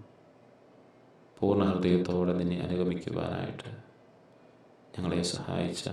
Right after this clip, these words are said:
പരിശുദ്ധ തൃത്വത്തിൻ്റെ സംരക്ഷണത്തിനും പരിശുദ്ധ അമ്മയുടെയും സകല മാലാഖമാരുടെയും സകല വിശുദ്ധരുടെയും പേര് കാരണഭൂതനായ വിശുദ്ധൻ്റെയും പ്രത്യേകമായ മാധ്യസ്ഥത്തിനും മാർഗനിർദ്ദേശത്തിനും നന്ദി. ഈശോ നമ്മളെല്ലാവരെയും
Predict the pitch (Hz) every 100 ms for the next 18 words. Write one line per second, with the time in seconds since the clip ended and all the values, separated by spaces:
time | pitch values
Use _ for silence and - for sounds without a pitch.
0 | 104 - - - - - - - 104 101
1 | - 98 104 98 95 92 87 87 90 90
2 | 87 87 - 85 87 87 - 87 87 90
3 | 90 - - - - - - - - 90
4 | - 90 95 90 90 87 85 85 - 90
5 | 90 87 87 87 - 90 85 85 85 -
6 | - 87 87 90 - - - 87 - -
7 | - - - - - - - - 95 92
8 | 95 90 95 98 95 92 80 80 - -
9 | 92 87 87 85 85 85 - - - 80
10 | 80 82 82 85 82 80 82 - - 87
11 | 85 85 - - 82 90 90 87 - -
12 | - - - 104 101 92 95 95 - -
13 | - - - - - - - - 85 85
14 | 82 85 85 82 85 87 87 87 90